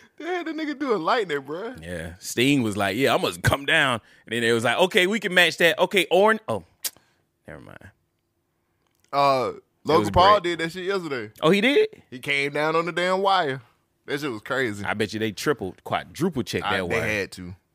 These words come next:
Speaker 2: Like, I'm not.
Speaker 1: That motherfucker too valuable.
Speaker 2: Exactly. Whew. That's like Rihanna being hoisted up in the air. It's not
Speaker 1: Too
Speaker 2: gonna happen.
Speaker 1: valuable. Too valuable
Speaker 2: Too
Speaker 1: for that
Speaker 2: much.
Speaker 1: shit.
Speaker 2: Never
Speaker 1: Yeah,
Speaker 2: too
Speaker 1: man.
Speaker 2: much,
Speaker 1: So
Speaker 2: never
Speaker 1: it was,
Speaker 2: too
Speaker 1: it was
Speaker 2: much.
Speaker 1: interesting though, man. It was interesting to, to be around other black wrestling fans. And
Speaker 2: Who was the
Speaker 1: kinda
Speaker 2: main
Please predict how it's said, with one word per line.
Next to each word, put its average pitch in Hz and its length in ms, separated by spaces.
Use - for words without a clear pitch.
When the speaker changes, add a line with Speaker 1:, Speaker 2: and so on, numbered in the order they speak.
Speaker 2:
Like, 69 140
I'm 92 140
not. 110 280
Speaker 1:
That 117 80
motherfucker 117 400
too 135 160
valuable. 110 600
Speaker 2:
Exactly. 110 760
Whew. 311 380
That's 104 140
like 85 160
Rihanna 98 500
being 90 220
hoisted 101 460
up 95 140
in 90 80
the 90 60
air. 90 260
It's - 100
not 82 100
Speaker 1:
Too - 60
Speaker 2:
gonna 127 120
happen. 131 120
Speaker 1:
valuable. 90 320
Too 127 220
valuable 120 340
Speaker 2:
Too - 60
Speaker 1:
for 101 80
that 123 120
Speaker 2:
much. 123 100
Speaker 1:
shit. 104 320
Speaker 2:
Never 208 220
Speaker 1:
Yeah, 254 80
Speaker 2:
too 254 80
Speaker 1:
man. 294 320
Speaker 2:
much, 302 120
Speaker 1:
So 160 220
Speaker 2:
never 190 40
Speaker 1:
it 269 120
was, 277 140
Speaker 2:
too 269 80
Speaker 1:
it 254 100
was 294 100
Speaker 2:
much. 294 100
Speaker 1:
interesting 190 340
though, 135 160
man. 127 240
It 160 40
was 175 160
interesting 156 440
to, 123 160
to 135 140
be 139 160
around 131 300
other 120 160
black 113 240
wrestling 113 340
fans. 104 360
And 104 60
Speaker 2:
Who 139 60
was 143 120
the 117 60
Speaker 1:
kinda 120 100
Speaker 2:
main 131 580